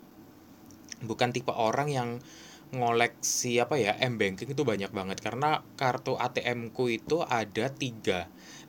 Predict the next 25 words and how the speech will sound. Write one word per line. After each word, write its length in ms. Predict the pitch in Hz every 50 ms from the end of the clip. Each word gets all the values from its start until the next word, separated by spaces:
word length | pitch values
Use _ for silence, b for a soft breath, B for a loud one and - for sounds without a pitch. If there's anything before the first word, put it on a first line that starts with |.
| B -
Ketambahan 340 | - - - 123 120 110 104
Genius 480 | 104 110 104 104 107 107 110 113 - 131
ini 240 | 127 120 139 156
ada 240 | 165 131 110 104 95
empat, 320 | 98 98 - - 117 113 - - - -
coy. 320 | - 104 92 90 92 110 - - - - 120
Nggak 240 | 107 107 - 113 123
mungkin 320 | 120 131 135 147 147 143
kan 160 | 135 131 123
H 240 | 120 110 110 107 -
P 160 | 117 117 110
gue 400 | 107 107 107 107 107 107 113 113
itu, 240 | - 143 156 185 202 - B B B B B B B B B B B -
eh, 500 | 113 113 113 113 113 110 110 110 113 101 69 -
isinya 580 | 117 120 117 - - 127 127 113 120 127 127 123
tuh 220 | - 147 165 -
m 240 | - 135 127 120 110
banking 500 | 113 107 104 107 104 - 151 135 131 131 -
<laughs> 100 | - -
semua 500 | 147 139 131 127 120 117 123 139 - -
empat 560 | 127 117 113 110 - - - - 123 - - - - -
gitu 320 | 120 113 107 101 98 98 98
kan. 160 | 101 104 113 B B B B B B B B B 113
Jadi 240 | 110 135 143 143
ya, 320 | 127 110 110 107 104 95